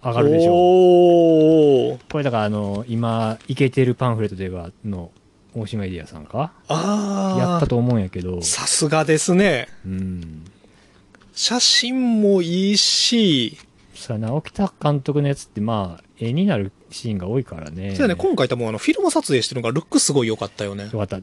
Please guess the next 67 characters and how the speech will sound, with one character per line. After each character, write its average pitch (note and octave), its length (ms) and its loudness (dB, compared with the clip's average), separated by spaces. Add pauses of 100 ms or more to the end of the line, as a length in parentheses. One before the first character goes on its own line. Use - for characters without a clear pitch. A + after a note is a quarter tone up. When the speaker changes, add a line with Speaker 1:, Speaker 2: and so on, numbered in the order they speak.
Speaker 1:
良 C3+ 140 0
か D#3 80 0
っ - 60 -4
た C3 120 -2
し、 B2 360 0
あ A2 80 -2
の、 A2+ 220 -2 (100)
水 A#3+ 460 2
多 G3+ 200 4
い G#2+ 100 0
や F2+ 80 -4
ん。 D#2+ 100 -18
水 D3 300 -2
槽 C3 240 -2
と G2 160 -10
か。 - 140 -12
Speaker 2:
う F3+ 60 2
ん。 A#2 520 -2
Speaker 1:
あ G2+ 160 -6
の、 F#2 120 -6
ま A2 140 -2
あ、 - 40 -2
海 C3 200 0
も A2 160 -2
そ G#2+ 140 -8
う G2 40 -4
や E2 80 -8
け - 120 -18
ど D#2 120 -20
さ。 G3 80 -2
Speaker 2:
う D3+ 40 0
ん。 A#2 280 -6 (380)
Speaker 1:
な A#2 100 -4
ん E3 60 -4
て - 80 -6
い - 20 -6
う F2 40 -12
の？ - 140 -20
そ - 140 -8
れ G#3 80 2
が A3 80 2
ち - 160 -6
ょ - 40 -4
っ - 120 -12
と A2 100 -6
こ F2+ 300 -10
う、 - 120 -20
暗 A3+ 280 -4
く - 140 -8
映 G2 220 -8
る E2+ 260 -14
で - 140 -20
し - 100 -14
ょ。 - 120 -20
Speaker 2:
う G#3 80 -2
ん。 A#2 600 -2
Speaker 1:
あ D3+ 80 -8
れ F#3+ 100 -2
が F3 100 -4
す - 160 -8
ご G2+ 100 -4
い F2+ 40 -8
良 F#2+ 80 -8
か G#2 100 -6
っ F#2 100 -12
た - 100 -20
ね。 E2 460 -16